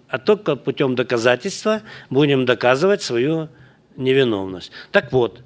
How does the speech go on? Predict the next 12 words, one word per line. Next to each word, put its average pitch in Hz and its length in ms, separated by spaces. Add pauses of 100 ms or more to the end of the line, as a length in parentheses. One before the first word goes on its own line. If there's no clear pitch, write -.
(440)
э, 131 300
временное 180 560
отстранение, 185 1000 (200)
э, 151 320
произошло 151 600
ещё, 170 460
м, 151 2250 (500)
март-, 156 580
ой, 120 320
в 120 80
апреле 147 440
месяце, 147 760